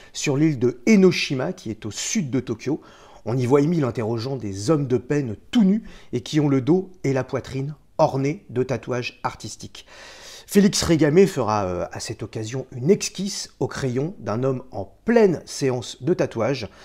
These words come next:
euh, montrant par là que cette pratique se poursuit, malgré l'interdiction intervenue quatre ans auparavant. Et c'est l'Europe elle-même qui vint au secours du tatouage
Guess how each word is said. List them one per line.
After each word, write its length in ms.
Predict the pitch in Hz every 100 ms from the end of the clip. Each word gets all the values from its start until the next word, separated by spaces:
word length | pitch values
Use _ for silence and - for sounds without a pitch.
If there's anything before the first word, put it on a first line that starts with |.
| - - - -
euh, 100 | 110
montrant 340 | 131 - 139
par 180 | - 113
là 80 | 143
que 100 | 107
cette 220 | 104 -
pratique 500 | 107 - 113 - -
se 260 | - - 220
poursuit, 480 | - - - 131 165 - - - -
malgré 380 | 127 143 113 147
l'interdiction 720 | 160 151 131 - - 127 - 170
intervenue 640 | 165 139 117 120 135 160 _ -
quatre 300 | 202 - -
ans 220 | 135 - _
auparavant. 540 | 151 147 110 101 90 - - - - - - -
Et 40 |
c'est 160 | - 240
l'Europe 440 | 247 180 233 - -
elle-même 440 | 180 147 135 151 165
qui 160 | 147
vint 240 | 127 151 -
au 80 | 113
secours 500 | - - 247 226 175
du 120 | 139
tatouage 500 | 135 113 123 143 -